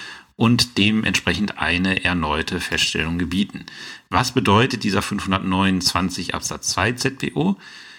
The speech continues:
Äh, der, oder Absatz eins Z B O, der bedeutet, wir, ähm, wir wollen grundsätzlich keine Beweisaufnahme in der zweiten Instanz.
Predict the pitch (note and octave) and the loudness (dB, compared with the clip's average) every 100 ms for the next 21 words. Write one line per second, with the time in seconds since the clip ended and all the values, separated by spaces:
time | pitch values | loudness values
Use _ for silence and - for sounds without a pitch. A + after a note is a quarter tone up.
0 | - _ - A2 A2+ A2+ - - - G#2+ | -20 _ 0 4 4 2 -2 -6 0 4
1 | C#3+ F3+ - - - - G#2 G2 G2+ - | 4 2 -2 -4 -14 -6 0 0 0 -2
2 | F#2+ - B2 - C3+ D2 - F2+ - - | -2 0 -2 -2 -6 -4 -2 -2 -6 -16
3 | - F#2+ A2 E3+ D3+ B2 G2+ G#2 B2+ F3+ | -8 0 2 2 0 2 4 4 2 -2
4 | F#3 - - F#2+ G2+ C#3 D3 D#3 - - | -2 -8 -10 -2 2 2 2 -4 -8 -4
5 | A#2 A#2+ A#2+ A#2+ A#2 A#2 - - E2 - | 0 2 2 2 0 -2 -6 -8 -12 -12
6 | - F2+ G2 B2+ C3+ - - F2 G2 A2+ | -12 -6 0 2 2 -2 -6 0 2 4
7 | D3+ F3 F#3+ G3 - - - - G2+ D3 | 4 2 0 -4 -14 -20 -10 -2 2 2
8 | D#3+ C#3+ - C#3 - - G#2+ A2 C3 C#3 | 2 -2 -2 -4 -4 -2 0 4 4 2
9 | C#3 - - - G2+ F#2+ A2 A2 A2 A2 | 0 -6 -6 0 2 4 2 0 4 4
10 | G#2+ - G2+ - F2+ E2+ F#2+ - C#2+ B1+ | 4 2 2 2 0 0 -4 -4 -6 -6